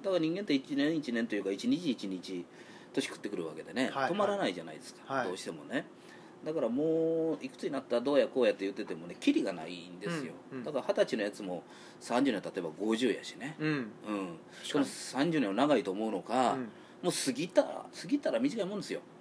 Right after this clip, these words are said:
Speaker 2: うん。
Speaker 1: 何でもね。
Speaker 2: うん、うん、うん。
Speaker 1: ええ。これからやっぱり先一年、二年って長いなと思うけども、
Speaker 2: うん。
Speaker 1: 過ぎたら五十年でも六十年でもあっという間でしょ。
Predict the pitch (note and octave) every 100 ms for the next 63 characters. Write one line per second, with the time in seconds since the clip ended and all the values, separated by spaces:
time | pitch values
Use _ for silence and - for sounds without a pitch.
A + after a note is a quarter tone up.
0 | - D#3 E3+ - - D3+ C#3+ C3+ B2+ C3+
1 | C#3 A2 A#2+ A2 - G#2 D#2 - - A3
2 | G#3 G#3 E3 A2 - F3 - A2+ A#2 A#2
3 | A#2 G2 F#2 F2+ G#2 G#2 G#2+ G#2 G#2+ G#2+
4 | G#2 G2+ F#2+ F2 A#2+ C#3+ - - - -
5 | - - F3 - A#2+ G#2+ C3+ D3 D3 G2+
6 | F2+ F2 G#2 C3 C#3 G2 D#2+ A#2+ - F#2+
7 | E2 -